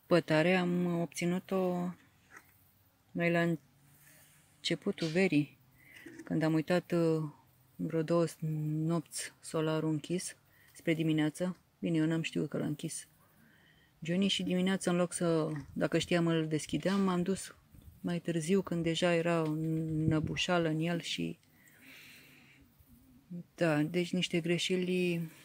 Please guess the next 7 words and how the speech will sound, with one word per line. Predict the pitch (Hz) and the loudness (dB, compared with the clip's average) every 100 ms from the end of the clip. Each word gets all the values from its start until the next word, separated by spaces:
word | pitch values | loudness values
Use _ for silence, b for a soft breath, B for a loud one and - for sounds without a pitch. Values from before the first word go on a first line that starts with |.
| B B B | B B B
na, | - 156 - - - - - - - - - B B B B B B B B B B B B B _ | -2 -2 -2 -12 -20 -20 -20 -20 -20 -20 -20 B B B B B B B B B B B B B _
cam | - 175 180 | -12 -6 -2
de | 180 | -2
începător, | 175 180 - 151 196 196 | -2 -2 -2 -4 -2 -2
dar | 202 196 175 B B B B B | 0 0 -2 B B B B B
nu | B 190 | B -6
contează. | 175 160 170 160 156 | -2 -4 -4 -8 -10